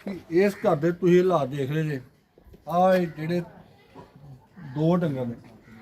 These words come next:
ਇਹਨਾਂ ਦੋਵਾਂ ਡੰਗਰਾਂ ਦੇ ਨਾਲ, ਦੋ ਪਸ਼ੂਆਂ ਦੇ ਨਾਲ ਇਹ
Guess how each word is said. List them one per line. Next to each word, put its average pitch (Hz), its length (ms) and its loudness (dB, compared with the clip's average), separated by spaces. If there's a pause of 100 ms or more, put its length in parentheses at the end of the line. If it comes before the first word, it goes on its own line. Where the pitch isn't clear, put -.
(480)
ਇਹਨਾਂ 160 240 -4
ਦੋਵਾਂ 139 260 -6
ਡੰਗਰਾਂ 123 360 -6
ਦੇ 123 100 -6
ਨਾਲ, 107 200 -10 (1500)
ਦੋ 180 120 2
ਪਸ਼ੂਆਂ 147 340 -4
ਦੇ 143 60 -4
ਨਾਲ 107 200 -6 (2250)
ਇਹ 208 100 4